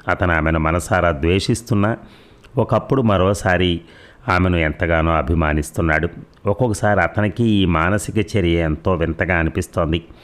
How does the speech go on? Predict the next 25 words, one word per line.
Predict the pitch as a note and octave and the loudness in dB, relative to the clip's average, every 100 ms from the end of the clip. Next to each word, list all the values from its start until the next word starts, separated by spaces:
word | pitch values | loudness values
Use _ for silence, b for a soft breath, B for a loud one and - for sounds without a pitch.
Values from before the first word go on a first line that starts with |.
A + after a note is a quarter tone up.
| B B B - | B B B -4
ఉదయం | F2 F2 F#2 | 0 2 2
ఆఫీసులో | F2 E2+ - F#2+ - F2+ | 2 0 0 -2 0 0
నీలవేణిని | E2 E2+ F#2+ F2+ F2+ F2 - | 2 2 2 2 0 0 -2
చూస్తే | G2+ - G2 | -4 0 0
అచ్చం | D#2+ - - B2+ G#2 | 0 -4 -4 -2 0
జ్యోతిలాగే | F#2 F2+ A2 G2 E2 E2 | 2 2 2 0 0 0
కనిపించింది. | E2 D#2 F2 - F2+ F2 - E2+ | -2 -2 -4 -2 -2 -2 -4 -2
దాంతో | E2 E2+ F2 | 0 2 0
అతని | E2 F#2 | 0 0
మనసు | D#2+ E2+ F#2+ - | 0 -2 -4 -4
పాడైపోయి | E2 E2+ F2+ E2 F#2 F2+ | -2 0 0 0 -2 -2
సెలవు | - E2 F2 | 0 0 0
పెట్టి | F2+ F2+ - | 0 -2 0
ఇంటికి | F2 D#2 - | -2 -2 -10
వచ్చేశాడు. | - - F#2+ - E2+ E2 - B B B B B - | -8 -6 -4 -2 -2 -2 -6 B B B B B -8
శైలజ | - F2+ G2 F2+ | 0 2 2 2
ఏదో | F#2+ E2 E2+ | 0 0 -2
కుట్లు | - G#2 - | -2 -4 -2
కుట్టుకుంటూ | A2 G2 E2 G2+ D#2+ F#2+ | -2 -2 -2 -2 0 0
ఉంది. | E2+ D#2+ E2+ D#2+ - - | 2 0 -2 -4 -18 -2
కాలక్షేపానికి | E2 E2 E2+ G#2 F2 F2 E2+ F#2 | 0 0 0 -4 -2 -2 0 0
ఏదో | E2+ | 0
మ్యాగజైన్ | E2+ D#2+ E2+ E2 F2+ | 0 0 0 0 0
అందుకున్నాడు | E2 E2 E2+ F2+ D#2+ D#2+ | 0 -2 0 0 0 0
శ్రీకర్. | F2+ - E2+ - D#2+ | -2 -2 -4 -2 -4